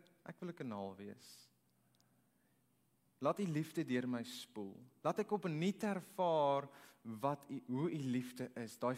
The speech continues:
daai vryheid, daai gewas, sonder sonde, sonder vrees, sonder angs, sonder bekommernis."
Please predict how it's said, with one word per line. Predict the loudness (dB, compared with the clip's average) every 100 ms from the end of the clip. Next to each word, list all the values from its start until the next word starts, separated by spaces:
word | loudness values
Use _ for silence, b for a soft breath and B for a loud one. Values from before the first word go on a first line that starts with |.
| 0
daai | 0 0
vryheid, | -4 -2 2 4 6 4 2
daai | 2 2 -2 B B B B B B B B B B _
gewas, | -6 -2 2 4 4 2 -2 -8 -6 -6 -4
sonder | 0 2 2
sonde, | 2 2 2 2 0
sonder | 0 0 0
vrees, | -4 -4 0 0 -2 -10 -10 -12 -14 -20 _ _ _ _ _ _ _ _ _ _ _ _ _
sonder | -20 -14 -8 -8 -8
angs, | -10 -10 -12 -16 -18 -18 -20 -20 _ _ _ _ _
sonder | -10 -6 -4
bekommernis." | -6 -6 -6 -6 -6 -10 -14 -16 -18 -20